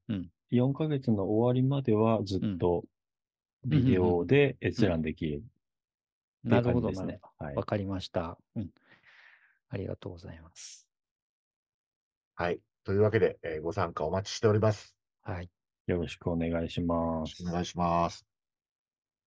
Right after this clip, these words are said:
Speaker 1: じゃあね、えっと、文学界の次回のね、これ文学界はこういう雑誌ですけどね、
Speaker 3: はい。
Speaker 1: この次回、まあ、毎月載るそうですから、あの、じ-、次号もね、楽しみにしながら、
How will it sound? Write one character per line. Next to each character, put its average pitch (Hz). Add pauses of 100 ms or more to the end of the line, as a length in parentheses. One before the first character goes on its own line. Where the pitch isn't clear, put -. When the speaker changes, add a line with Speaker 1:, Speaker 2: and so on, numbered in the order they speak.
(520)
Speaker 1:
じ 143
ゃ 131
あ 110
ね、 110
え -
っ - (140)
と、 104 (840)
文 127
学 131
界 95
の 123
次 120
回 90
の 85
ね、 117
こ 117
れ 107
文 113
学 110
界 107
は 95
こ -
う 104
い 98
う 95 (480)
雑 101
誌 -
で 98
す 73
け 78
ど 90
ね、 113
Speaker 3:
は 107
い。 -
Speaker 1:
こ 113
の 101
次 113
回、 95
ま 139
あ、 113
毎 135
月 127
載 123
る 117
そ 113
う -
で 92
す -
か 95
ら、 117
あ 101
の、 101
じ-、 104 (320)
次 127
号 107
も 87
ね、 123
楽 104
し -
み 92
に 87
し -
な 123
が 120
ら、 117